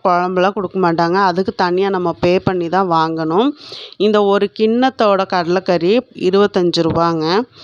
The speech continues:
ஒரு பரோட்டாவோட விலை வந்து பதினஞ்சு ரூபா. நான் வந்து ரொம்ப பசியா இருந்ததுனால பரோட்டா வாங்கி சாப்பிட்டு ஒரு டீ ஆர்டர் பண்ணேன்.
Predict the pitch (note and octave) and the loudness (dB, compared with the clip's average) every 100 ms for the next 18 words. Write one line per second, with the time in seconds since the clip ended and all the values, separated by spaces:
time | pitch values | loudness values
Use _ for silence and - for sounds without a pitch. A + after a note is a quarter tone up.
0 | - - - _ _ _ _ - - - | -20 -20 -20 _ _ _ _ -20 -18 -18
1 | - - - - - - - F#3+ G#3 G#3+ | -18 -18 -18 -20 -20 -20 -6 0 0 0
2 | G3 G3+ A3 A3+ A#3+ G#3+ G3+ F#3+ F3 E3+ | 0 2 2 2 2 2 2 2 2 2
3 | F3+ G3 E3 F3+ - F#3 E3 F#3 F3+ E3+ | 0 0 0 -2 -2 -2 0 0 0 0
4 | D#3+ D3+ D#3+ G3 C#4 _ _ - - _ | 0 0 0 0 -2 _ _ -20 -20 _
5 | _ _ _ _ _ _ _ _ _ _ | _ _ _ _ _ _ _ _ _ _
6 | - F3+ G#3 G#3 F#3+ G3+ G#3+ F#3 G3+ A3+ | -6 0 0 2 0 0 2 0 0 -2
7 | C#4+ G3+ F#3 - A3+ A3+ G3 F#3 F#3+ F#3+ | -2 0 -4 0 2 4 4 2 2 2
8 | F#3 F3 D#3+ D3+ F3+ C4+ _ - _ - | 2 2 2 2 0 -2 _ -20 _ -20
9 | - G#3 A3+ A3+ B3+ G3+ F#3 F#3 G3 G3+ | -2 0 0 2 0 2 0 0 -2 0
10 | F3 F3+ F#3 F#3 E3 A3 G3+ F3 E3+ G#3+ | 2 2 2 -2 2 2 4 2 0 -2
11 | A3 G#3 E3+ E3+ F3 E3+ D#3+ D#3+ G3 | 0 2 2 -2 -4 -2 -2 -2 -2